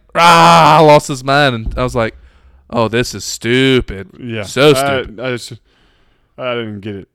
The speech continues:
Speaker 2: You know.
Speaker 1: Matter of fact, I thought he was gonna fall. I thought the fence was gonna fall down, and they were both going down.
Speaker 2: Yeah.
Speaker 1: Or he was gonna have to hang on like cliffhanger.
Speaker 2: Yeah, I, I have no idea where they were going with this.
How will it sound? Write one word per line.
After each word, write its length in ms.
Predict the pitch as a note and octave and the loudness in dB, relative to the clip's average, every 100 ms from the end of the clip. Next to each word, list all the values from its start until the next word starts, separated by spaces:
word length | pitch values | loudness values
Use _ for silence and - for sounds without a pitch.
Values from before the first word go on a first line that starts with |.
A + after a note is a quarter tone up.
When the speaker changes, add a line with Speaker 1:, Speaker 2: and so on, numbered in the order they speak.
| _ | _
Speaker 2:
You 120 | A#2+ A#2 | -16 -12
know. 520 | A2 A2 G#2+ G#2 - | -10 -8 -10 -12 -10
Speaker 1:
Matter 140 | C#3+ F#3+ | -4 -2
of 60 | |
fact, 200 | A#3 A3+ - | 0 -2 -4
I 80 | G#3+ | 0
thought 200 | D3+ C#3 | 0 0
he 40 | |
was 100 | B2+ | -2
gonna 120 | C3+ | -8
fall. 440 | - D3 D#3 - - _ - | -4 -2 -2 -6 -20 _ -8
I 80 | F3 | -4
thought 180 | E3+ D3 | -2 -4
the 80 | |
fence 240 | C3 E3+ - | -4 -4 -6
was 100 | A#2+ | -10
gonna 140 | A#2 | -10
fall 260 | G#2+ A#2+ A2+ | -6 -2 -2
down, 280 | A#2 A2+ A2+ | -2 -4 -4
and 80 | A#2 | -2
they 60 | |
were 60 | A2+ | -2
both 300 | - B2+ - | 0 -2 -2
going 220 | A2 G2 | -10 -12
down. 240 | F2+ E2+ E2+ _ _ | -12 -14 -16 _ _
Speaker 2:
Yeah. 260 | B2 G#2 - - | -16 -16 -8 0
Speaker 1:
Or 120 | C#3 | 2
he 100 | D#3 | 4
was 140 | C#3 | 2
gonna 140 | C#3+ C3 | -2 -4
have 80 | - | -4
to 160 | A#2 | -6
hang 300 | A2 D3 C3+ | -4 -4 -2
on 200 | C#3 C3+ | -2 -2
like 180 | A#2 G2+ | -4 -6
cliffhanger. 520 | C#3 C3 A#2 G2+ G2+ - _ _ _ _ _ _ _ | -6 -4 -6 -8 -14 -18 _ _ _ _ _ _ _
Speaker 2:
Yeah, 240 | B2 A2+ G#2+ | -14 -14 -12
I, 400 | A#2 D#3 C#3 - | -10 -8 -8 -12
I 60 | B2+ | -16
have 360 | F#3 D3+ C3 A2+ | -14 -12 -10 -10
no 200 | A2 A#2+ | -8 -8
idea 200 | A2+ A2+ | -8 -8
where 80 | G#2 | -10
they 80 | F#2+ | -10
were 60 | |
going 220 | F#2+ F#2 | -10 -12
with 100 | F2+ | -12
this. 400 | F#2 F2+ - - | -14 -16 -18 -20